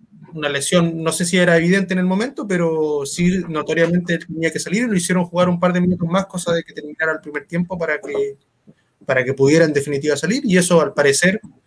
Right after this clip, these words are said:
bueno, puede ir también de la mano con un mal tratamiento en su recuperación o quizás con alguna deficiencia por ahí fisiológica del propio jugador. El hecho de que lleve, en vez de las seis o siete semanas que debió haber llevado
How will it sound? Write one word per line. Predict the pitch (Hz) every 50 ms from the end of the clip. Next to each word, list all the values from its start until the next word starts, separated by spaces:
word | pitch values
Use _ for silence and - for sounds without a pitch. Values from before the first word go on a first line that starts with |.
| _ _ _ _ _ _ _ _ _ _ _ _ _ _ - -
bueno, | - 151 165 143 131
puede | - 151 147 143 147
ir | 147 143
también | 143 139 139 147 143
de | 143 139
la | 139
mano | 139 151 151 147 143
con | 147 143
un | 143 147 139
mal | 143 139 135
tratamiento | - 143 139 139 135 139 143 151 151 - - 147 143 143 143
en | 139
su | 139 - - -
recuperación | 135 131 139 127 143 139 127 - 180 196 240 254
o | 214 175
quizás | - 147 - 165 143 - -
con | 139 139 135
alguna | 139 151 151 143
deficiencia | 139 139 - 131 - 143 147 139 - - 143 135 131 _ _ _ _ _ -
por | - 147
ahí | 135 139 139
fisiológica | - 135 - 139 139 143 143 143 - - 143
del | 135 139
propio | - 147 139 - 127
jugador. | - 147 147 160 - - - _ _ _ _ _ - -
El | 160 160
hecho | 156 - 170
de | 160 156 151
que | - 147 147 156 - 147
lleve, | 156 165 165 170 165 165 170 -
en | 165 147
vez | 139 151 151
de | 160 160
las | 151 139 -
seis | - 170 170 170 170
o | 151
siete | - 170 170 170
semanas | 147 - 156 151 160 170 170 160 -
que | - 156
debió | 151 151 156 160 160
haber | 156 156 156
llevado | 151 151 156 160 160 160